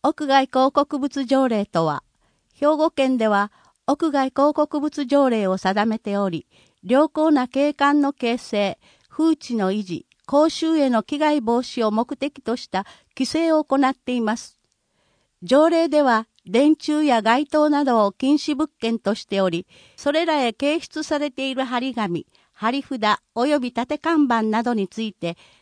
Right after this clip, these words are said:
当該違反広告物を除却することができると規定されています。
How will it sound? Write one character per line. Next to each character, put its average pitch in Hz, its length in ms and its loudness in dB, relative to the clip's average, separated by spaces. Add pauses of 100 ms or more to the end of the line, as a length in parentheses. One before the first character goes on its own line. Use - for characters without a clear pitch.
(100)
当 311 260 2
該 233 300 0
違 262 60 -2
反 285 260 0
広 294 280 -2
告 277 240 -6
物 226 320 -4
を 170 180 -2
除 185 160 -2
却 302 340 -4
す 285 160 -8
る 294 100 -4
こ 285 140 -6
と 240 100 -4
が 202 120 -2
で 202 120 -6
き - 120 -10
る 277 100 -8
と 233 140 -6
規 - 160 -16
定 226 200 -6
さ 214 140 -6
れ 208 140 -6
て - 120 -10
い 202 100 -6
ま 185 140 -4
す。 - 240 -20